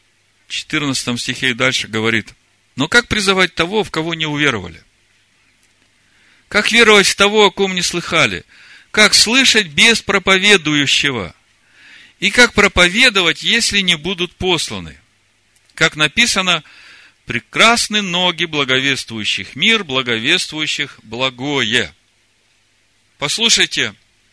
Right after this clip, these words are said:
благовествовать может только тот, который познал это благовестие.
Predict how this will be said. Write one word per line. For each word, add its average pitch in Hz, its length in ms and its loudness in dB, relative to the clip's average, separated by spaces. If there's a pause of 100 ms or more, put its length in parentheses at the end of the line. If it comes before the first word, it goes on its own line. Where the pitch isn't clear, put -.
(340)
благовествовать 156 1200 2 (1040)
может 208 400 2
только 233 360 0
тот, 190 500 0 (1500)
который 196 420 -2
познал 139 800 2 (1040)
это 147 360 2
благовестие. 123 1000 0